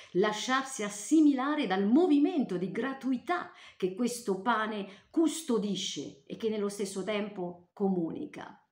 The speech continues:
Si mangia il pane del cielo se si accetta di credere in Gesù.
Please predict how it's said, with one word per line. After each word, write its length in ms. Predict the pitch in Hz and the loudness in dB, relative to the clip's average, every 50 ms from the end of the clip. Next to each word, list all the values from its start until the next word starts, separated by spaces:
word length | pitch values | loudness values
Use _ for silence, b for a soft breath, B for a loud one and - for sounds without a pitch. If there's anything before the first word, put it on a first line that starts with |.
| _ _ _ B B B B B B B B B B - | _ _ _ B B B B B B B B B B -14
Si 240 | - - 226 233 220 | -8 -2 0 2 2
mangia 460 | 240 254 254 240 240 233 202 - 214 | 4 2 2 2 0 -2 -2 -2 -2
il 220 | 202 196 190 - | -2 -2 -4 -4
pane 320 | - 254 240 240 226 220 196 | -2 -2 -2 -2 -2 -4 -4
del 200 | 208 220 208 - | -4 -4 -6 -8
cielo 640 | - - 269 269 277 311 349 359 381 392 381 - | -8 -6 -6 -4 -4 -4 -4 -4 -6 -8 -8 -12
se 200 | _ - - 196 | _ -8 -6 -6
si 200 | 190 190 - 214 | -6 -4 -6 -8
accetta 520 | 226 240 - - - 165 156 156 - - 180 | -10 -10 -10 -10 -8 -8 -8 -8 -8 -8 -6
di 160 | 185 240 - | -6 -6 -6
credere 640 | - 190 160 147 143 143 151 - 147 - - _ _ _ | -6 -6 -6 -6 -6 -8 -10 -12 -12 -14 -14 _ _ _
in 260 | 262 226 214 202 196 | 0 0 0 0 -2
Gesù. 340 | 185 240 247 208 160 151 170 | -2 -4 -6 -6 -6 -8 -10